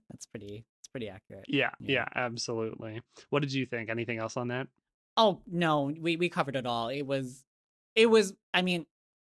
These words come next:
Speaker 1: no shade to anybody else, but it was by far, like, the most beautiful one,
Speaker 2: Mm.
Speaker 1: in my opinion, anyways, that came out this week of the Showstoppers.
Speaker 2: Yeah. Okay, then we had Maggie.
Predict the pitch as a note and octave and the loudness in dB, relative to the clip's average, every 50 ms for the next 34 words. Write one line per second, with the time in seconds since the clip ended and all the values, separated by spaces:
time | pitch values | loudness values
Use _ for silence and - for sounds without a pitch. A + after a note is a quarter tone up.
0 | _ _ _ _ _ - F#3 F3 F3 E3 - - D#3+ C#3+ C#3+ D3 B2+ B2+ A#2 A#2+ | _ _ _ _ _ -4 0 2 2 2 2 2 0 0 0 -2 -2 -2 -2 -2
1 | A#2 B2+ A2+ - - - - D#3 C#3 - - - D#3+ D#3 D3 C#3+ C#3 B2+ A#2+ - | -2 -2 -4 -6 -8 -10 -10 -10 -10 -8 -6 -2 0 0 0 0 -2 -4 -2 -2
2 | B2+ A2 G#2 - - _ _ - A2 - _ - A#2 G#2+ G#2+ F#2+ - - - F#2 | -4 -4 -4 -6 -10 _ _ -14 -14 -14 _ -12 -10 -10 -10 -10 -12 -14 -14 -14
3 | F2+ - - - - E2+ - G2 - _ _ _ _ _ _ _ _ - C#3 A#2 | -14 -14 -16 -16 -16 -16 -16 -16 -20 _ _ _ _ _ _ _ _ -4 -4 -4
4 | G#2+ G#2 G2 - G3+ G#3 A#3 A3 F#3 F3 E3+ D#3+ - D#3+ C3 A2+ G2+ G#2+ A#2+ C3 | -4 -6 -4 0 4 4 6 6 6 4 2 0 -2 -6 -8 -8 -8 -8 -8 -8
5 | C3 A#2+ A#2 F#2 G#2 - - A#2+ - - - B2+ A2 G2+ - - A2+ - - - | -8 -8 -8 -10 -12 -10 -10 -10 -8 -6 -6 -6 -6 -8 -10 -12 -10 -10 -10 -12
6 | F#2 - A#2+ - B2+ - - - - - - D#2+ - _ _ - - _ _ _ | -14 -16 -18 -16 -16 -16 -14 -14 -14 -16 -16 -18 -20 _ _ -20 -20 _ _ _
7 | _ - B2+ A2 A2+ - - _ _ _ _ _ _ _ _ _ _ _ - C4 | _ -8 -8 -8 -8 -10 -14 _ _ _ _ _ _ _ _ _ _ _ -4 -2
8 | - B3+ B3 A#3 - _ - C#3+ C#3 C3+ C#3 - C3+ C#3+ C#3+ D3 C#3+ C#3+ C#3 C3 | 0 0 0 -2 -2 _ 0 0 2 2 0 0 0 0 0 2 2 0 0 0
9 | B2+ B2 B2 B2 | -2 -4 -6 -6